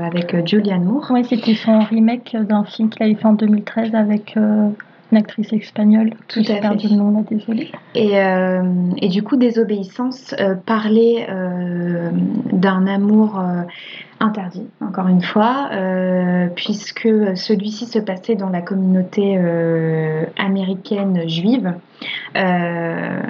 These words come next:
Speaker 1: dans la communauté juive américaine, pardon. Et, euh, du coup, les deux actrices, c'était Rachel Weisz et, euh, Rachel
Speaker 2: Rachel
Speaker 1: McAdams.
Speaker 2: McAdams.
Speaker 1: Et, euh, et du coup, il y avait, euh, des scènes,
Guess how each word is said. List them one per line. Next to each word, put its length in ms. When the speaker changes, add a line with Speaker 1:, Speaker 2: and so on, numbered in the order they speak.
Speaker 1:
dans 140
la 100
communauté 380
juive 280
américaine, 580
pardon. 280
Et, 200
euh, 160
du 160
coup, 180
les 140
deux 220
actrices, 360
c'était 260
Rachel 360
Weisz 540
et, 240
euh, 720
Rachel 260
Speaker 2:
Rachel 120
Speaker 1:
McAdams. 260
Speaker 2:
McAdams. 200
Speaker 1:
Et, 220
euh, 480
et 100
du 140
coup, 160
il 80
y 40
avait, 320
euh, 140
des 160
scènes, 540